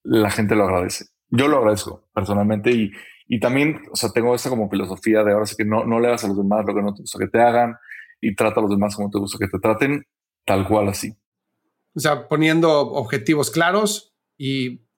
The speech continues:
Speaker 2: como que fill the gap de esto es lo que te hace falta para, para estar en la expectativa, ¿no? Este, tal cual.
Speaker 1: Sí.
Speaker 2: Oye, y algo que mencionaste hace ratito que, que también a mí me costó trabajo y me encantaría escuchar tu opinión, es el saltar de manejar equipos chiquitos a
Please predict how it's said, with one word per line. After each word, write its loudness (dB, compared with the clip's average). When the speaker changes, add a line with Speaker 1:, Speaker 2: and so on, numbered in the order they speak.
Speaker 2:
como -4
que -4
fill 0
the 0
gap 0
de -4
esto -4
es -4
lo -8
que -14
te -6
hace -6
falta -6
para, -8
para -12
estar -2
en -2
la -8
expectativa, -2
¿no? -2
Este, -8
tal -8
cual. -6
Speaker 1:
Sí. 0
Speaker 2:
Oye, 6
y 0
algo 2
que 4
mencionaste 2
hace 2
ratito -2
que, -6
que 0
también -2
a 2
mí 0
me 2
costó -6
trabajo 0
y -4
me -6
encantaría -4
escuchar -6
tu -8
opinión, -6
es 0
el 2
saltar -2
de 0
manejar 0
equipos -8
chiquitos -6
a -8